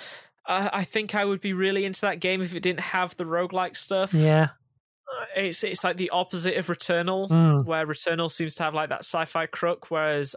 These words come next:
Speaker 1: I would love for Deathloop to just be a Arcane style game
Speaker 2: Yeah.
Speaker 1: in that
Speaker 2: Just like a
Speaker 1: world.
Speaker 2: linear thing, yeah.
Speaker 1: Well, not a linear thing, like a, like a Prey or,
Speaker 2: Oh, yeah.
Speaker 1: you know, like,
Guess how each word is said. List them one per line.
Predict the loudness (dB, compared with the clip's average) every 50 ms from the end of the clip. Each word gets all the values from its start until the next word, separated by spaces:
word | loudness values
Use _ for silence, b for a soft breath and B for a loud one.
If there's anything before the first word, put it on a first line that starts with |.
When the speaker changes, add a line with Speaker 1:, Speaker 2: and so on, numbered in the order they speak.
| -4 -4
Speaker 1:
I | -4 -2
would | 0 0 0 -2 -2 -2
love | -2 -2 -2 0 0 0 0 2 2 2 2 2 0 0 0 0 0 0 0 0 -2 -2 -4 -4
for | -6 -4 -2 0 0 -2 -2
Deathloop | 0 0 -2 -2 -2 -4 -4 -2 -2 -2 -2 -2
to | -2
just | -2 -2 -2 0 0 -2 -4 _
be | -4 -2 -2 0 -2 -2 -4 -4 -4
a | -2 0 0 0 0 -2 -2 -4 -2
Arcane | -2 -2 -2 -4 -4 -4 -2 0 2 2 2 2 2 0 -2 -2 -6 _ -8
style | -6 -4 -2 -2 0 -2 -2
game | -2 -2 -2 -2 -2 -2 0 2
Speaker 2:
Yeah. | 4 4 6 6 6 4
Speaker 1:
in | 4 2 -2
that | -2 -2 -2 -4 -4
Speaker 2:
Just | -2 0 2 2
like | 4 4
a | 4
Speaker 1:
world. | 4 6 6
Speaker 2:
linear | 6 6 6 6
thing, | 4 4 4 6 6 6 4 2 2
yeah. | 4 4 4 4 4 2 -2 _ _ _ _ _ _ _ -4
Speaker 1:
Well, | -2
not | 0 0 0 2
a | 2
linear | 0 0 0 -2 -2
thing, | 0 0 -2 0 -2 -2
like | 0 0 0 -2 -2 -2
a, | 0 0 0 0 0
like | 0 -2 -2 -2
a | -6
Prey | -8 -6 -4 -2 0 2 2 2 0 0 0 -2 -2
or, | -2 -2 0 0 2 2 4 4
Speaker 2:
Oh, | 6
yeah. | 6 6 4 2 -2 -4 _ _ -8
Speaker 1:
you | -4
know, | -2 -2 0 0
like, | 0 0 0 -2 -6 -12 -18